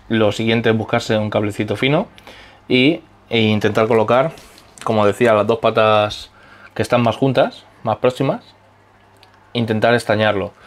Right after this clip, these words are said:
buscarlo en la posición, fuera del coche, por supuesto, aquí en la mesa, cogeros una pincita,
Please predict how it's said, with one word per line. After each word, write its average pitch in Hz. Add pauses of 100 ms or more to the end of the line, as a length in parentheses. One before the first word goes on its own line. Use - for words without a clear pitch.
(220)
buscarlo 107
en 110
la 110
posición, 127
fuera 107
del 101
coche, 143
por 120
supuesto, 131
aquí 110
en 107
la 104
mesa, 185 (500)
cogeros 110
una 110
pincita, 147